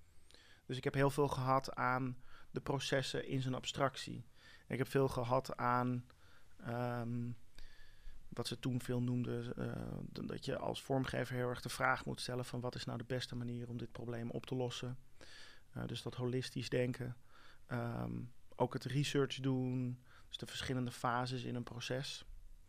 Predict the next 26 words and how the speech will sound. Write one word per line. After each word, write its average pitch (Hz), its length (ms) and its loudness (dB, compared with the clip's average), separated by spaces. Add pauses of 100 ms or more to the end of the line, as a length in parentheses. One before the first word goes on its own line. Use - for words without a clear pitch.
(640)
Ehm, 123 440 4
het 127 120 2
is 143 120 6
alleen 139 220 8
dat 135 120 2
de - 60 -4
skills 139 560 4
zelf, 135 640 4 (440)
daar, 135 260 2 (460)
ja, 127 200 0
daar 123 120 2
heb 147 160 6
ik 156 80 6
natuurlijk 135 280 2
wel 131 100 2
profijt 139 480 2
van, 147 180 2
van 131 180 2
typografie 131 640 -2
en 131 100 0
layout 127 400 2
en - 80 -4
al 127 120 -2
dat 127 140 -2
soort - 140 -4
dingen. 127 320 2